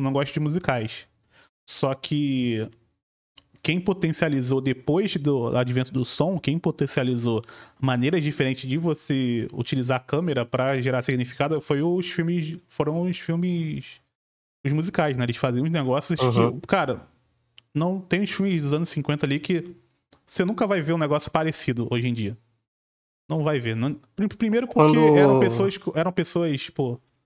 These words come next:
Speaker 1: eram artistas meio focados pra aquele tipo de coisa, que hoje em dia não é, né? O ator, ele é muito mais solto, assim, né? Vamos dizer assim. Não era, tipo,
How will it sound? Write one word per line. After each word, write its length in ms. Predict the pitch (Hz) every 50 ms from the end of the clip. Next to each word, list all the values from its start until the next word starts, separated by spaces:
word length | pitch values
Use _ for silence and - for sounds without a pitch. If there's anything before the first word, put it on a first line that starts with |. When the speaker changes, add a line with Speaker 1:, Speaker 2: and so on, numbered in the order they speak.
| _ _ _ _
Speaker 1:
eram 200 | 151 156 175 180
artistas 580 | 170 135 - - 170 180 180 180 180 147 127 139
meio 260 | 139 139 143 151 160
focados 680 | - - - 175 147 - - 143 147 185 208 214 -
pra 120 | - - 151
aquele 240 | - - 139 131
tipo 180 | 120 - - -
de 100 | 127 120
coisa, 320 | 120 - - 143 180 180 180
que 100 | - 131
hoje 160 | 120 123 135
em 20 |
dia 120 | 123 127 123
não 120 | 123 113 117
é, 140 | 139 185
né? 80 | 175 135
O 80 | 123 120
ator, 280 | 120 - - 123 120
ele 140 | 120 117 117
é 20 |
muito 340 | 117 113 117 117 120 123 -
mais 520 | 139 127 120 107 110 113 - - - - - _ _ _ _ _ _ _ _ _ _ _ -
solto, 380 | - - 131 143 190 - - 127
assim, 260 | - - - 160 202
né? 160 | 190 151 143
Vamos 220 | 139 131 120 120
dizer 140 | 120 123 113
assim. 220 | 113 - - 147 170
Não 140 | 165 139
era, 80 | 135 127
tipo, 280 | - - - 123 127